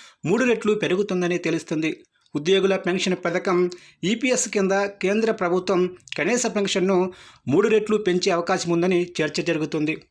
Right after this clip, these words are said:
పెన్షన్ పెంచాలని కొన్నాళ్ళ నుంచి పెన్షనర్లు డిమాండ్ చేస్తున్న విషయం తెలిసిందే. పెన్షనర్ల దీర్ఘకాల డిమాండ్ను నెరవేర్చేందుకు కేంద్ర ప్రభుత్వం రంగంలోకి దిగిందని సమాచారం.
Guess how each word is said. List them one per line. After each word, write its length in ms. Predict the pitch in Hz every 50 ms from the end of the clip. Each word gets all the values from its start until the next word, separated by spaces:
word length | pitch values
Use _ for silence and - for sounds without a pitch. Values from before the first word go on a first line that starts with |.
| _ _ _ _ _ _ _
పెన్షన్ 320 | 147 143 165 - 190 180 175
పెంచాలని 540 | 175 160 160 156 - - 170 170 165 170 165
కొన్నాళ్ళ 480 | 165 - - 143 156 175 185 185 185
నుంచి 460 | 180 180 175 175 - 196 165 170 185 - - - - - _ -
పెన్షనర్లు 520 | 165 196 220 - 269 262 240 196 196 202 190
డిమాండ్ 500 | 151 156 165 180 190 190 185 180 - 165
చేస్తున్న 320 | 170 165 - 180 165 160
విషయం 320 | 156 156 - - 175 170
తెలిసిందే. 560 | 160 - 151 151 147 - 165 160 156 147 - - - _ _ _ - - - - - - _ -
పెన్షనర్ల 500 | 190 233 - - 277 285 302 240 247 247
దీర్ఘకాల 680 | 202 180 196 208 208 226 220 208 214 202 202 202 202
డిమాండ్ను 680 | 190 151 156 170 185 196 202 190 185 196 190 - - - - - _ _ -
నెరవేర్చేందుకు 960 | 135 156 202 226 240 220 226 - 214 202 196 190 190 214 202 190 202 202 - -
కేంద్ర 260 | 165 185 196 202 196
ప్రభుత్వం 600 | - - 190 175 185 180 185 202 190 190 190 190 - _ _ _ -
రంగంలోకి 480 | 127 143 170 196 202 202 202 190 180 175
దిగిందని 460 | 151 170 165 175 170 165 170 180 165
సమాచారం. 640 | 175 - 160 156 165 156 156 - 165 156 156 147